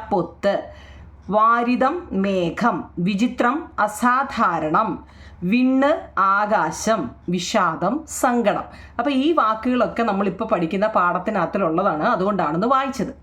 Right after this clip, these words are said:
കേട്ടോ. അപ്പം നമുക്ക് പാഠം ഒന്ന് വായിച്ചിട്ട് നമുക്ക് അതിൻ്റെ ക്വസ്റ്റ്യൻ ആൻസർ എഴുതാം. ഡാലിയമ്മൂമ്മയുടെ പുഴ.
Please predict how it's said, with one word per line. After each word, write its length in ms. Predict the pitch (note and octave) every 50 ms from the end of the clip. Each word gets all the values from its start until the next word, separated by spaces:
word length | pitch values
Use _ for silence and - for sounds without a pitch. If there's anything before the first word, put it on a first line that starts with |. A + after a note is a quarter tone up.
| - -
കേട്ടോ. 140 | - A3+ F#3+ D3+ - - - - - -
അപ്പം 140 | - G#3
നമുക്ക് 220 | G#3 G3 F#3+ F#3+ A#3
പാഠം 480 | - - A3 G3 F#3 F#3 G3 G#3+ B3 A#3
ഒന്ന് 160 | F#3+ F#3 F#3+
വായിച്ചിട്ട് 560 | F#3+ E3 D#3+ E3 E3 E3 - G3+ F#3+ F4+ F#4+ F#4 - - - C4+
നമുക്ക് 180 | A#3 A3 G#3
അതിൻ്റെ 160 | F#3 E3 F#3+
ക്വസ്റ്റ്യൻ 360 | G3+ - G#3+ E3+ - - F#3+ D#3+
ആൻസർ 280 | D3 - - A#3 A#3+
എഴുതാം. 220 | A#3 F3 D3 - - - - - - - - - - - - - F#3
ഡാലിയമ്മൂമ്മയുടെ 1120 | F3+ A3+ A3 A3+ A#3 A#3+ B3 C#4 B3+ - C3+ D3 D#3+ D#3 D#3 D#3 D3 D3 C#3+ D#3+ F3 F3 F3 - - - -
പുഴ. 180 | B3+ A#3 F3+